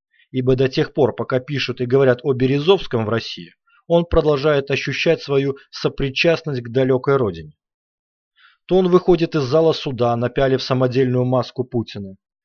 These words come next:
то организовывает демонстрацию из ста мерседесов, которые колонной проходят мимо здания российского консульства под похоронный колокольный звон в знак протеста против приговора Ходорковскому,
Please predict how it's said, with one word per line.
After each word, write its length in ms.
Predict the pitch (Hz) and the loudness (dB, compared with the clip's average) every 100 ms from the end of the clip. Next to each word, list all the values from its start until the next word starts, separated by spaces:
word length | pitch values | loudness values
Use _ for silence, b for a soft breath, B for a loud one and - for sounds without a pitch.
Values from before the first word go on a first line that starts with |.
| B B | B B
то 120 | - 156 | 2 4
организовывает 680 | 156 165 165 139 170 160 | 4 0 0 2 2 0
демонстрацию 800 | 127 156 151 - 151 143 - 131 | -2 -2 -4 -4 -2 -2 0 -2
из 100 | 127 | -2
ста 200 | - 147 | -2 -2
мерседесов, 760 | 139 135 - 135 127 117 113 104 | -2 -4 -4 0 0 0 -4 -8
которые 400 | - 120 131 123 | -8 -2 2 0
колонной 500 | 123 139 143 131 127 | 2 0 2 2 0
проходят 500 | 123 127 - 131 123 | 0 -2 2 0 0
мимо 240 | 127 120 110 | -2 -4 -4
здания 480 | 117 147 143 135 B B | -4 -4 -4 -8 B B
российского 680 | 143 147 143 147 - 135 123 | -4 -4 -4 -8 -6 -2 0
консульства 680 | 165 170 - 151 - 143 135 _ _ - | 0 -2 -4 -8 -6 -6 -8 _ _ -4
под 280 | 151 - - | -4 -4 -2
похоронный 600 | 147 151 147 160 151 143 | 0 2 4 4 2 -2
колокольный 600 | 143 139 135 147 139 135 | 2 2 2 0 2 -2
звон 360 | 123 160 165 | -2 -2 -2
в 80 | 127 | -6
знак 320 | 107 143 135 | -4 -4 -2
протеста 600 | - 127 151 175 - - _ b b | -2 -2 0 -4 -4 -20 _ b b
против 360 | 147 147 147 135 | -4 -2 -2 -2
приговора 580 | 143 135 147 147 139 | -2 0 0 0 0
Ходорковскому, 840 | 123 147 139 147 147 92 - 85 | 0 -2 0 -2 -4 -10 -10 -20